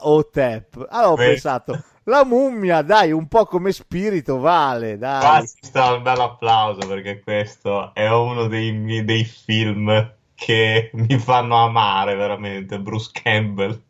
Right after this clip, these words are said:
Speaker 2: e il cinema.
Speaker 1: Sopra ogni cosa, questo film è pazzesco.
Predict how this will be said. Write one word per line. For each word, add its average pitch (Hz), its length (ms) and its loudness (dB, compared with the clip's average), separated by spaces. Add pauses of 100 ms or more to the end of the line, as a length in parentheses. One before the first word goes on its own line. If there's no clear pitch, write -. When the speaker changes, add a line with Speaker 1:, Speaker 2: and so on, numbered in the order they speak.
Speaker 2:
e 127 80 -4
il 117 160 -8
cinema. 98 520 -4
Speaker 1:
Sopra 127 480 -8
ogni 120 300 -10
cosa, 98 420 -12
questo 139 360 -10
film 120 460 -10
è 113 200 -10 (120)
pazzesco. - 1000 -16